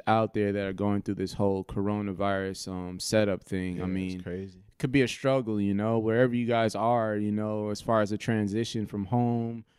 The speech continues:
Speaker 2: Mm-hmm.
Speaker 1: people are going back to school and, you know, not knowing what's happening with this virus that's out there, you know. But, I mean,
Speaker 2: Virus. <laughs>
Speaker 1: to be honest with you, I just feel like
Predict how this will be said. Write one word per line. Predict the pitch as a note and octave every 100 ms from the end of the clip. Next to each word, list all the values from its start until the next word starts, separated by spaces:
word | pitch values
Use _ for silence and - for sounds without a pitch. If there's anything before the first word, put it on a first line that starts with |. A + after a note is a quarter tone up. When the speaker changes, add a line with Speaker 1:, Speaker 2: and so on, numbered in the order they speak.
| _
Speaker 2:
Mm-hmm. | G2+
Speaker 1:
people | G#2 C3 A#2
are |
going | G#2+ A2 G#2+ G2
back | A#2 B2 A#2
to | G#2
school | - - A#2+ A#2 A#2 A#2 A#2
and, | A2 A2
you |
know, | A2 A2+ A2
not | G#2+ A#2+ G#2+
knowing | G#2 A#2 A#2+ A#2
what's | A2 A2
happening | B2+ A#2 A#2 A2+ A2+
with | G#2 G#2+ -
this | G#2+ G#2 - - _ _ _ _ _ _ _
virus | G2+ A#2+ A#2 A2+ A2 - - -
that's | A#2 -
out | - A2+ G#2+
there, | A2+ A2+
you | A2 G#2+
know. | A2 A2+ A2+ A2+ - - -
But, | A#2 C3+ A#2+
I | C#3
mean, | D3+ D3+ C3+
Speaker 2:
Virus. | B2+ A#2 - - - - -
<laughs> | -
Speaker 1:
to | -
be | C#3+ C3
honest | A#2+ C#3 C#3+
with | C#3+ C3+
you, | C#3+ C#3+ C3
I | A#2 B2+
just | B2 -
feel | C3+ B2+
like | A#2+ G#2+